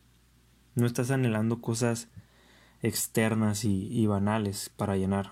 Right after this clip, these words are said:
otro tipo de, de vacíos, que normalmente en todo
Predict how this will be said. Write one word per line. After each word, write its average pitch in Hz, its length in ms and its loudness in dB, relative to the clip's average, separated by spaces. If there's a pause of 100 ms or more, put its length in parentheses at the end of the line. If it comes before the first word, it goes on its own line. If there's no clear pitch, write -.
otro 110 280 -4
tipo - 340 -2
de, 98 300 0
de 113 120 0
vacíos, 104 720 0
que 110 120 -4
normalmente 107 640 -2 (340)
en 120 220 -4
todo 107 380 0